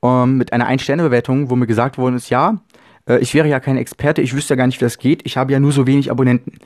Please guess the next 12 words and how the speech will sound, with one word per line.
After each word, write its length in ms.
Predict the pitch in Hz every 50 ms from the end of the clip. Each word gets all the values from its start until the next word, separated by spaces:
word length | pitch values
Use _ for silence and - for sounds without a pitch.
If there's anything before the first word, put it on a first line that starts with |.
| - - - - - - - - - _ _
Das 140 | - 117 120
ist 140 | 151 170 -
ein 160 | 170 156 131
Trugschluss, 580 | - - 156 196 220 - - - - 123 110 -
das 140 | 123 123
ist 100 | - -
ein 140 | 139 143 151
ganz 240 | 139 151 190 208 160
bitterer 420 | 135 120 - - - 160 135 135 131
Trugschluss, 760 | - - 160 185 214 - - - - 127 135 170 - - - - -
ähm, 240 | 127 131 135 - - - _ - - - - 131 143 - - -
auf, 160 | - 123 -